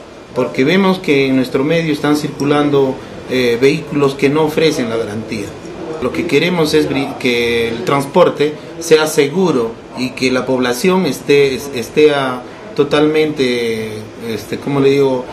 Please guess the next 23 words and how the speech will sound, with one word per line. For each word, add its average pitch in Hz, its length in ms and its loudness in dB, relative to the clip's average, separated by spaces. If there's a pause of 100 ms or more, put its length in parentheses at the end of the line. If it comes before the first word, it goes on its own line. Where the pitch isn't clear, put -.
(180)
I-, 131 540 0
identificado 139 960 2
con 139 140 -2
los 127 140 -2
vehículos 143 420 0
que 135 100 -2
van 135 200 2
a 127 60 -2
subir, 185 400 -2 (520)
a 123 580 -2
tomar, 147 420 2
a 127 140 -2
transportar 135 800 0
a 117 60 -6
cualquier 147 420 0
sitio, 139 440 -2 (180)
eh, 120 320 -4
dentro 160 440 4
de 131 120 -2
nuestra 117 300 -4
zona 135 280 0
urbana. 139 400 -2 (640)
Eh, 120 680 0